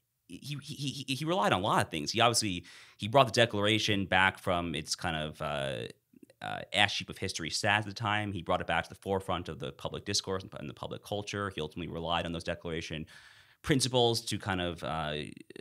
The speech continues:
remedy ultimately America's original sin, of course, of chattel slavery. But in other ways, Lincoln was a staunch nationalist. He, he believed in, in, in the Union. He believed in the nation. So this notion that nationalism has never been part of either conservatism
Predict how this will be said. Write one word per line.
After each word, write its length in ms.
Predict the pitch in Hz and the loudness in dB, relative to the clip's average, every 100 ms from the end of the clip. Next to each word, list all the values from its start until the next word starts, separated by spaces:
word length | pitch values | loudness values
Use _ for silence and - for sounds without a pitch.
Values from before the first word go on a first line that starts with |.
| - - _ - | -14 -14 _ -14
remedy 480 | 90 101 101 101 90 | -2 0 2 0 0
ultimately 400 | 92 101 95 92 | -2 -4 -4 -2
America's 420 | 90 85 87 82 | 0 -2 -2 -4
original 340 | 82 82 87 | -4 -4 -4
sin, 220 | 76 87 87 | -4 -4 -4
of 100 | - | -4
course, 200 | 95 90 | -6 -4
of 80 | |
chattel 260 | - 90 82 | -4 -2 0
slavery. 420 | - 120 147 98 | 2 0 0 -2
But 180 | 95 110 | 2 2
in 180 | - 131 | 2 0
other 220 | 139 247 | 0 0
ways, 260 | 202 156 117 | 2 0 2
Lincoln 320 | 131 127 117 | 0 0 0
was 160 | 117 113 | 0 0
a 60 | |
staunch 640 | 101 - - 104 113 117 113 | 2 2 2 2 0 -2 -4
nationalist. 640 | 104 180 - - - - | -6 -6 -8 -10 -8 -8
He, 240 | - 117 110 | -6 -6 -6
he 140 | 117 123 | -6 -4
believed 480 | 117 104 113 131 101 | -2 -2 -4 -4 -4
in, 120 | 98 | -4
in, 180 | 101 104 | -4 -4
in 180 | 110 | -2
the 80 | 110 | -2
Union. 440 | 107 113 208 101 - | -2 -4 -4 -6 -8
He 120 | 101 | -8
believed 440 | 107 107 131 120 | -6 -4 -4 -6
in 200 | - 110 | -4 -2
the 60 | 110 | 0
nation. 480 | 104 123 - - - - - - - | 0 -2 -4 -8 -10 -16 -20 -18 -8
So 100 | 151 | -2
this 140 | 175 | 2
notion 320 | 277 480 220 | 4 4 6
that 400 | 147 110 - - - | 8 6 4 -8 -8
nationalism 640 | 104 104 113 123 104 87 | 2 6 6 6 -2 -2
has 100 | 85 | -2
never 140 | 98 107 | -2 0
been 140 | 98 | -2
part 360 | - 101 98 95 | -2 2 4 2
of 180 | 85 - | -2 -2
either 300 | 82 95 92 | 2 2 2
conservatism 920 | - 87 - 98 95 98 87 87 80 | -4 -4 -2 -2 -4 -4 -2 -2 -4